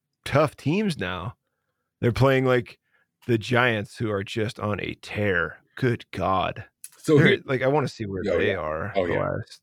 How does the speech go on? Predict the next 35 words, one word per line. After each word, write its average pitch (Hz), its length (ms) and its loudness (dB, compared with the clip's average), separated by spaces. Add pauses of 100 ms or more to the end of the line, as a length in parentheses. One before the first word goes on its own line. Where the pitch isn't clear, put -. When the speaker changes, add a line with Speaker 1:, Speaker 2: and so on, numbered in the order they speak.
Speaker 1:
I - 60 -4
Speaker 2:
Yeah. 107 80 0
Speaker 1:
mean, 92 380 -2
Speaker 2:
Shut 95 320 -2
Speaker 1:
the 135 60 4
Speaker 2:
up. 139 100 6
Speaker 1:
last, 165 180 0
Speaker 2:
Yeah. - 180 -12
Speaker 1:
I 151 100 4
think, 170 220 0 (240)
I 175 60 6
think 180 260 0
Dan 147 400 2
said 127 480 2
since - 380 -10
June 123 420 0
first, 110 600 0
they're, 107 160 -2
like, 107 180 -2
the 113 140 -2
third 113 420 0
best 107 240 0
team 110 180 -2
in 101 100 -2
Major 92 200 -6
League 82 120 -12
Baseball. - 440 -10
Speaker 2:
They're 107 160 0
eight 107 180 -4
and 101 140 -4
two 104 200 -2
over 95 140 0
their 92 120 -2
last 87 320 -6
ten. 113 440 -4